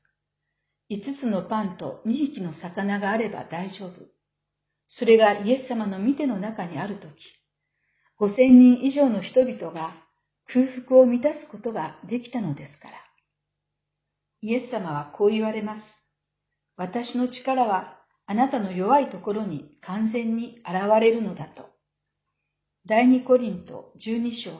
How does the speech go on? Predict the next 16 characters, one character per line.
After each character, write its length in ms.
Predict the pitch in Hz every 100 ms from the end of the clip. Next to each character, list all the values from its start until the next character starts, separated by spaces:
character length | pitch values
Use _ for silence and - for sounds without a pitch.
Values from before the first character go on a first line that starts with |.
| -
九 120 | 247 226
節。 420 | - - - _ _ _ _ _ _ _ _ _ _ _ _ _ _ _
こ 140 | 240
の 160 | 240 247
こ 160 | 254
と 160 | 254 285
を 100 | 220
学 180 | 190 196 220
ば 180 | 226 226
せ 80 | 247
る 140 | 202
た 100 | 180
め 120 | 196
に 180 | 190 156
神 300 | - 226 190
は、 260 | 156 165